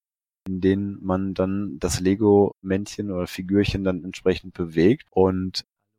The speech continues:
finde aber, dass das total gut sich eben halt für V R eben halt eignet, weil man dann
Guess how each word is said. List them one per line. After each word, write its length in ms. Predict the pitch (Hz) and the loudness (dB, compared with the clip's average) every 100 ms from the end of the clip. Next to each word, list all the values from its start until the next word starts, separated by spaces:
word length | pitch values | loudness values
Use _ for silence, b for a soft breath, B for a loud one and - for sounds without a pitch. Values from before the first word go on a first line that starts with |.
| _ _ _ _ | _ _ _ _
finde 300 | - 101 107 | 0 2 4
aber, 180 | 101 101 | 2 0
dass 180 | 95 - | -2 -2
das 280 | 92 - - _ | -4 -6 -10 _
total 800 | - - _ - 104 107 113 117 | -8 -8 _ -6 -2 0 0 -2
gut 360 | 104 107 110 113 | -4 -2 -2 0
sich 300 | - 98 - | -2 -4 -4
eben 200 | 101 95 | -4 -2
halt 160 | 95 - | -4 -2
für 140 | 98 | -4
V 260 | - 95 - | -2 -2 0
R 180 | 98 | 0
eben 160 | - 92 | -2 -4
halt 260 | 92 - - | -6 -6 0
eignet, 560 | - - - 76 - | 0 0 -8 -10 -6
weil 100 | 82 | -4
man 180 | 85 85 | -4 -4
dann 300 | 87 92 | -4 -6